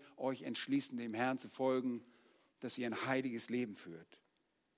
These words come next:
Und das ist im Wesentlichen das, was es bedeutet, zieht den Herrn Jesus an. Denn er ist das perfekte Vorbild für Gerechtigkeit. Ihm wollen wir nacheifern.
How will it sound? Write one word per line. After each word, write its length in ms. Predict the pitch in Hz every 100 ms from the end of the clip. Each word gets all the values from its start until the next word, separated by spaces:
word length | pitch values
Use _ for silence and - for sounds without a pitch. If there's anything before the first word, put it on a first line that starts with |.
| _ _ _ - -
Und 80 |
das 180 | 190 202
ist 240 | 196 165 170
im 180 | 165
Wesentlichen 720 | 147 185 165 147 143 135 135 - - - _
das, 220 | 143 143
was 140 | 135 135
es 80 |
bedeutet, 480 | 120 135 135 127 120
zieht 240 | - 147 143
den 120 | 131
Herrn 260 | 127 127
Jesus 440 | 127 175 180 147 -
an. 300 | 110 101 95 - - - -
Denn 100 | 139
er 360 | 147 170 170
ist 200 | 180 -
das 300 | 151 135 - - - -
perfekte 840 | - 165 - 190 - 156 135 123 -
Vorbild 640 | - 180 175 160 147 127
für 580 | - 160 147 131 123 - - -
Gerechtigkeit. 1000 | 147 147 175 - 123 - 101 - - - _ _ _ _ _ _ _ _ _ _ _ _ _ _ -
Ihm 180 | 254
wollen 180 | 196 147
wir 80 | 113
nacheifern. 500 | 98 98 98 -